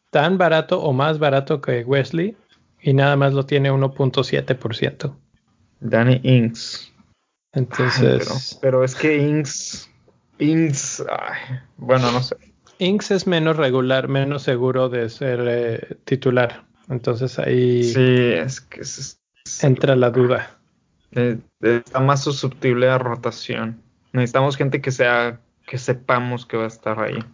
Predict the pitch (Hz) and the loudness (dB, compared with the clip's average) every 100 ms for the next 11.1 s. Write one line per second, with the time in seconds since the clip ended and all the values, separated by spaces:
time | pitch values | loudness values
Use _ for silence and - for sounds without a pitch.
0 | _ _ _ - - - - _ _ _ | _ _ _ -20 -20 -20 -20 _ _ _
1 | _ _ _ _ _ 143 - - - - | _ _ _ _ _ 0 0 -6 -8 -2
2 | - - - _ - _ _ _ _ _ | -2 -2 -20 _ -20 _ _ _ _ _
3 | _ _ - - - 123 117 - 139 139 | _ _ -20 -20 -16 -16 -14 -2 2 4
4 | 127 - - _ _ _ _ _ 135 170 | 2 -2 -16 _ _ _ _ _ 2 2
5 | 175 170 147 156 151 156 151 156 139 135 | 2 0 -2 0 0 2 2 2 4 4
6 | 147 156 147 _ _ _ _ 151 151 147 | 2 -2 -8 _ _ _ _ -6 -2 0
7 | 156 151 160 160 - _ _ _ - _ | 2 4 4 0 -8 _ _ _ -20 _
8 | 120 120 123 127 127 123 131 131 135 135 | -6 -4 -4 -2 -2 0 0 2 2 2
9 | 131 139 135 117 120 120 127 143 160 156 | 2 2 2 -2 -2 0 0 0 -2 -6
10 | - _ - 120 - - 123 123 123 117 | -18 _ -10 -10 -12 -4 0 2 2 0